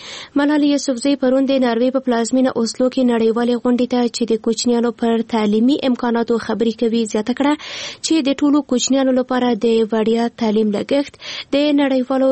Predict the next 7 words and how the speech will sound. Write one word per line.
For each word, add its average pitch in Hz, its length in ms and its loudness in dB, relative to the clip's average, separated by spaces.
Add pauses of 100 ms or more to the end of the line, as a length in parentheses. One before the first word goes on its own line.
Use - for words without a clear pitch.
(160)
د - 20 2 (380)
اته 220 300 -4
ورځې 262 320 0 (100)
پوځي 220 300 0 (100)
لګښت 262 420 -2
سره 254 220 0
برابرېږي. 214 680 0